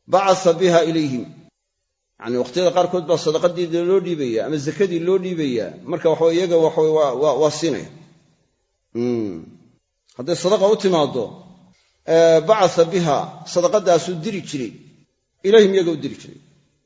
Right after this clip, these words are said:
Yani, cid buu la diri jiray. "Walam yatanaawal minha shay'an," isagu waxba kama qaadan jirin. "Ila inna as-sadaqata la taxillu li Muhammadin wala li aali Muhammad." Sadaqadu xalaal uma aha Muhammad iyo aalka Muhammad toona. "Wa idha atatu hadiyatun," hadday hadiyadii u timaadana,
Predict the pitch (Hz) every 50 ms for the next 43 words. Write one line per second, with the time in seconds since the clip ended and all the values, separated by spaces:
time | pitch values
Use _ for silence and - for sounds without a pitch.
0 | _ - - - 123 147 220 240 208 180 160 151 135 127 107 92 - - - -
1 | - _ _ _ _ _ _ _ _ _ _ _ _ - - 175 208 247 247 226
2 | 214 214 - 202 196 196 196 190 190 190 214 214 202 190 196 214 226 214 190 185
3 | 175 160 - 180 180 165 143 131 135 147 - 226 214 208 180 170 208 - 196 190
4 | 185 143 151 147 147 151 139 143 117 95 92 - - _ _ _ _ _ _ -
5 | 127 123 127 135 143 151 160 160 - 165 160 175 170 165 - - 151 151 156 147
6 | 147 165 147 - 175 175 160 156 156 156 160 151 147 151 165 185 202 208 196 180
7 | 190 196 185 175 180 175 180 208 208 196 185 180 - 214 254 302 226 - - -
8 | - _ _ _ _ - - 143 156 143 208 214 180 175 - 156 175 202 214 202
9 | 202 208 190 170 170 175 175 165 190 208 208 180 160 156 160 170 165 160 180 175
10 | 156 160 151 143 135 135 135 156 156 151 151 151 139 127 120 - - - _ _
11 | _ _ _ _ _ _ _ _ _ _ - 190 214 233 262 254 247 247 247 254
12 | 240 240 233 226 214 220 220 247 247 240 220 208 - 214 202 196 - 240 226 208
13 | 202 196 196 208 208 202 233 247 240 233 220 214 202 196 185 190 233 220 202